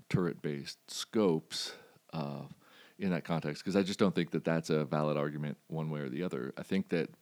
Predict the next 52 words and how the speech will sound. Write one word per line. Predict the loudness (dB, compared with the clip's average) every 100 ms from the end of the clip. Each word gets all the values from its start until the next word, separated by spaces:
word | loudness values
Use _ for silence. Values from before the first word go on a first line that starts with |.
| _
you | -4
know, | -2 -2 -6 _
it's | 0 0 -4 4
perfectly | 6 8 6 4
fine | 2 0 2
if | 0
your | -2
friends | 0 4 6 6 2 -6 -16 -18 -2
have | 0
a | 2
system | 0 0 0 0 0 -2
and | 0
you | 4
guys | 4 2
are |
gonna | 0 2
have | 2 0
the |
same | -2 -2
system. | 0 -2 -2 -8 -2
I | 2
mean, | 4
that | 4
makes | 4 2
a | 0
hundred | 2 0
percent | 0 -6 -6 -6
sense. | -8 -8 -12 -18 -20 -20 -20 -20 _ 0
You | 4
have | 4
a |
system, | 6 4 6 4
your | 4
friend | 4 6 8
has | 6
a | 4
system, | 2 2 0 0
you |
speak | -2 0 0
the | 0
same | 0 2 2
language. | 0 -2 -4 -6 -6
Yes, | -4 -4 -4 -12 -12 -6
that | 0
language | 2 4 4 2
is | 0 0
different, | -2 0 -6 -6 -2
absolutely, | -2 0 -2 0 0 -2 -8 -8
a | -4
hundred | 0 0
percent. | 0 -8 -6 -6 -8 2
But | 2 2